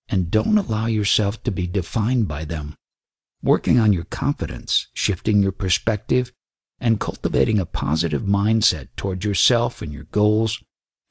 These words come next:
will create a good basis moving forward. Don't give in to societal pressures. This is a biggie when it comes to limiting our ambitions.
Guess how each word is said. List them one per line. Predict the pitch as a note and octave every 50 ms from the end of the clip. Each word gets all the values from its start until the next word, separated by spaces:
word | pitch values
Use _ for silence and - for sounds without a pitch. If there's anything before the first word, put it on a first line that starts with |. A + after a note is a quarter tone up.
| _ -
will | - F#2+
create | - - G2+ G2 G2+ G#2 A2+ A#2+ A2+
a | F#2+
good | D#2 D#2+ D#2+ G#2+ A2+ A2+ A2 G#2+
basis | G2+ F2+ F2+ - - - F2+ - -
moving | - F2+ E2+ D#2 E2 F2 F#2 F#2
forward. | - F#2 E2 C#2+ B1 C2 C#2 D#2 - - _ _ _ _ _ _ _ _ _ _ _ _ _ _ _ -
Don't | A2+ B2 D3 F3 E3+
give | - C#3 C3+ B2
in | G2+ F#2+ G2 G#2
to | - - F#2+
societal | - - G#2+ - - - F#2 D#2+ D#2 D2+ E2 D#2+ D#2+
pressures. | - - - D#2+ D2 - - E2+ C#2 B1 - - - - _ _ _ _ _ _ _ _ _ _ _
This | - - - - -
is | F#3 -
a | A#1+ B1
biggie | - - A2 A#2 F#2 D#2 C#2 C2+
when | D2+ D#2 D2+
it | E2 - -
comes | - A#2+ A2+ A2+ A2 -
to | - G#2
limiting | G2+ G#2 A2 A2+ A2 A2+ A2 G#2 A2+
our | G2+ G2 F#2+
ambitions. | G2 G2 G2+ F#2 E2 D2+ - - - D2 C2+ C2 - - -